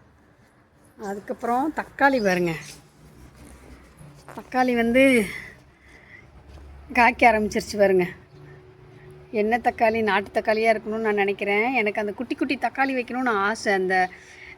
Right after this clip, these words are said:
YouTube-லலாம் பார்ப்பேன், அந்த கோலி குண்டு மாதிரி இருக்கும்ல ஒரு குட்டி குட்டி தக்காளி, அது என்ன சொல்றது, ஜெரி தக்காளியா என்னவோ சொல்லுவாங்களே, அது வைக்கணும்னு ஆசை. ஆனா, இது நம்ம வீட்டுக்கிட்ட கேட்டுக்கிட்ட இருந்துச்சு,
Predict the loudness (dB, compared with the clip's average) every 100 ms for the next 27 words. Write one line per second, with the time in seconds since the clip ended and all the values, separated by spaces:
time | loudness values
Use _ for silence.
0 | -16 -10 -6 -4 -2 -2 0 0 0 -4
1 | 0 0 0 0 2 2 2 -2 -2 0
2 | 0 -2 -2 0 -2 -6 -14 -14 -12 -10
3 | -8 -4 -4 -4 -8 -16 -20 -20 -20 -20
4 | -20 _ -10 -4 -4 -4 -6 -8 -2 0
5 | 0 -4 -12 -20 -10 -8 -4 -2 0 0
6 | -2 -4 -6 -6 -8 -10 -14 -8 -4 -4
7 | -4 -4 0 0 -2 -2 0 0 0 0
8 | -2 -2 -4 -4 -4 -4 -6 -8 -10 -8
9 | -4 0 0 -2 -6 -4 -2 -4 -4